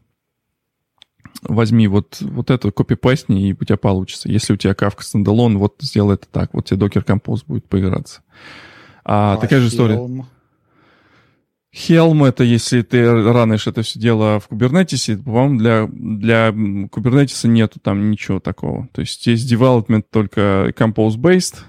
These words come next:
Speaker 1: и... я сижу, вот щас, тут ты щас сказал Helm и Kubernetes, я щас сижу и думаю, а почему у меня компьютер крутится так сильно?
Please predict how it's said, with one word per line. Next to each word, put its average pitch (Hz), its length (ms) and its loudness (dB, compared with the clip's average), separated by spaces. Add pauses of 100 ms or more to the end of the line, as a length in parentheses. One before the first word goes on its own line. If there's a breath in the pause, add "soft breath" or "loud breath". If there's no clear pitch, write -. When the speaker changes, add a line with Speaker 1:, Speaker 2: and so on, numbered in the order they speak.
(240)
Speaker 1:
и... 113 540 2 (1040)
я 120 160 2
сижу, 135 220 2
вот 135 100 0
щас, 110 160 -2
тут - 220 -4
ты - 60 -12
щас - 180 -4
сказал 131 280 0
Helm 107 460 -2
и 98 300 -2
Kubernetes, 107 640 -2
я 104 180 2
щас - 360 -6
сижу 120 300 2
и - 20 2
думаю, 104 200 2
а - 20 4
почему - 240 0
у - 20 4
меня 123 100 4
компьютер 107 540 -2
крутится - 520 -6
так - 240 -6
сильно? 104 400 -2